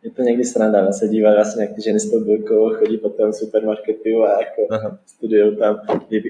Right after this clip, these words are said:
Speaker 1: vybírají tam ty produkty a, a luští tam tu cenu, ale přitom mají jako při-, zahalenou tvář.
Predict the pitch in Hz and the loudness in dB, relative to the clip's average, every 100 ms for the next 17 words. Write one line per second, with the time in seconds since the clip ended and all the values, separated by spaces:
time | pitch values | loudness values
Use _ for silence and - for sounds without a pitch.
0 | 107 104 107 104 107 107 104 107 110 101 | -6 -2 2 2 2 -2 -6 -8 -2 0
1 | 104 104 101 104 98 - 101 101 110 104 | 0 -4 0 2 2 2 0 -2 -6 -8
2 | 101 101 - 98 117 123 110 104 - 101 | -8 -8 -10 -6 -2 -2 -2 -4 -10 -10
3 | 104 95 98 101 104 - - _ _ 104 | -10 _ -14 -14 -16 -20 -20 _ _ -20
4 | 107 104 101 95 101 | -16 -16 -12 -4 -2